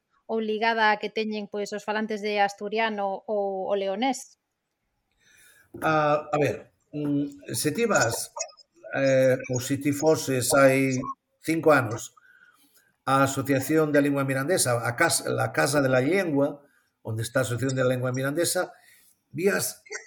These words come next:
Speaker 2: mesas enteiras cheas de libros mandados pola Real Ac-, pola Academia de la Lengua Asturiana. Para os asturianos,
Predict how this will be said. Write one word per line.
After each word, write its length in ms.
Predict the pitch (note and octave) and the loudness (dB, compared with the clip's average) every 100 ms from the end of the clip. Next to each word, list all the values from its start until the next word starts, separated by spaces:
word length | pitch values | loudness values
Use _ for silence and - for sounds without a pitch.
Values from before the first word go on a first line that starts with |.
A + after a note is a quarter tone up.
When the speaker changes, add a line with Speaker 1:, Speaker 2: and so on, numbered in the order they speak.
| - - D3 | -18 -14 -4
Speaker 2:
mesas 480 | G#3+ B3+ G#3 F#3+ | -2 0 -2 -4
enteiras 480 | E3 D#3+ G#3+ G3 - | -4 -2 0 0 -2
cheas 240 | F#3+ G3+ D3 | 0 2 2
de 160 | D#3+ | 0
libros 400 | G3 A3 F#3 C#3+ | 0 0 0 0
mandados 400 | D#3 D#3 F#3+ E3 | -2 0 0 -2
pola 320 | C#3 D3 C#3+ | -2 0 0
Real 240 | C#3 D#3 D#3 | 2 2 0
Ac-, 160 | D3+ | -2
pola 240 | B2 C#3+ C#3 | -2 0 2
Academia 320 | D3+ E3 D#3 | 2 2 2
de 80 | C#3+ | 2
la 80 | C3 | 2
Lengua 240 | C#3+ C3 | -2 -2
Asturiana. 560 | A#2 A2+ A2+ G#2 F#2+ - _ _ _ _ | -6 -8 -8 -8 -10 -18 _ _ _ _
Para 240 | - C#3 | -4 -2
os 20 | E3 | -2
asturianos, 800 | - F3 A3+ A3 F#3 F3 - | 0 2 2 2 0 -2 -6